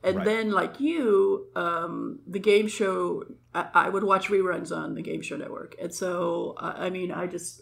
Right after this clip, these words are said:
Speaker 1: love this show. And weirdly enough, uh, later on,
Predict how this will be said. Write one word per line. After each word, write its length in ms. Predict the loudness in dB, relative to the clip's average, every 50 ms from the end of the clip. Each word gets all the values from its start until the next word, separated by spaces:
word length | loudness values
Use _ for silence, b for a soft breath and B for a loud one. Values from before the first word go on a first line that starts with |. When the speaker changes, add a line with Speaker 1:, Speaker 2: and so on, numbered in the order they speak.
| -16 -14
Speaker 1:
love 360 | -12 -8 -6 -4 -4 -4 -4
this 140 | -6 -8 -8
show. 400 | -8 -10 -12 -12 -12 -12 -14 -14 B B B B B B B _ -4
And 200 | -2 0 0 0
weirdly 480 | 0 2 2 2 0 0 0 0 0 0
enough, 640 | 0 0 0 0 0 0 -2 -2 -4 -8 -16 -18 -20 _ _ _ _ -4
uh, 340 | -2 0 0 0 -2 -4 -4
later 460 | -4 -2 0 0 4 4 4 4 6
on, 560 | 4 4 4 4 4 2 2 0 -2 -6 -8